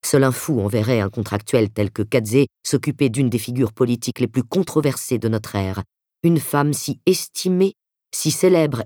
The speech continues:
et influente que tout le monde semble attendre que l'histoire s'écoule et la juge, afin de savoir que penser de son mandat de première ministre. Le genre de personne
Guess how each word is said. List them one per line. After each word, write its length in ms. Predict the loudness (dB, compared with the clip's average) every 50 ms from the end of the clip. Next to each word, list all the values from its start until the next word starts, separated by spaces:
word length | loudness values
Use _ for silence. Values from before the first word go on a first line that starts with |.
| -2
et 140 | -2 -2 0 0
influente 800 | 0 -2 -2 -2 -4 -2 0 0 0 0 -2 -6 -10 -12 -14 _ _ _ _ _ _ _ _ _ _
que 100 | -4 -4
tout 220 | -2 -2 0 2 2
le 80 | 4
monde 220 | 4 4 2 2 0
semble 300 | 0 0 0 2 2 2
attendre 380 | 0 0 0 -2 0 0 -2
que 120 | 0 0 0
l'histoire 480 | 0 0 -4 -4 0 0 0 0 0
s'écoule 580 | -4 -4 -2 -4 -4 -4 -4 -2 -2 -2 -2 -4 -8 _ _ _ _ _ _ _ 0
et 160 | 2 2 4
la 140 | 4 2 0
juge, 500 | 0 -2 -4 -4 -6 -6 -8 -10 -12 -12 -14 _ _ _ _ _ _ _ _ _ _ -2
afin 260 | -2 -2 0 0 -4 -4
de 80 | -2
savoir 360 | -2 -2 -2 0 0 -2 -2
que 100 | -2 -6
penser 360 | -6 -4 -4 -6 -4 -4 -4 -4
de 80 | -4
son 160 | -4 -4 -2
mandat 320 | 0 0 0 0 0 -2 -2
de 80 | -2
première 380 | -6 -6 -4 -4 -2 -2 -2 -2
ministre. 580 | -2 -2 -2 -4 -6 -8 -12 -14 -14 -18 -20 _ _ _ _ _ _ _ _ _ _ _ _ _ _ _ _ _ _ _ _ _ _ _ _ _ _ 0
Le 100 | 0 2
genre 320 | 2 2 2 2 2 0
de 100 | -2 -4
personne 540 | -4 -4 -6 -4 -2 0 0 0 0 0